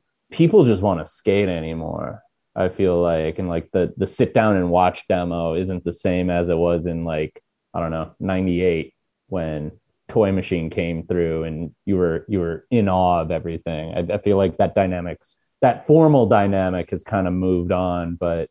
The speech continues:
yeah, the Ishad just, like, skating. I love the, I lo-, I love the idea of people being like,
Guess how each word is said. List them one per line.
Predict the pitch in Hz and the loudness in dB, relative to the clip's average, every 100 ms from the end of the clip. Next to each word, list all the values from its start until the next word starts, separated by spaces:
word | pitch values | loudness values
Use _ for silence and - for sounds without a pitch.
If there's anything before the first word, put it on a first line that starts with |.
| _ | _
yeah, | 107 92 82 | -2 0 0
the | 78 | -4
Ishad | 85 95 - 92 87 87 90 - _ _ _ | -4 -2 0 2 2 0 -2 -8 _ _ _
just, | 92 - | -10 -2
like, | 87 76 - | -2 -2 -8
skating. | - - 104 104 95 | -18 0 2 4 2
I | 85 | 0
love | 92 123 117 | 2 2 2
the, | 123 | 2
I | 117 | 4
lo-, | 113 113 | 4 4
I | 131 | 4
love | 123 135 | 4 6
the | 151 | 8
idea | 113 101 120 107 | 8 6 4 4
of | 92 | 0
people | 110 101 | -6 -4
being | 107 101 | -4 -2
like, | 90 82 | -4 -6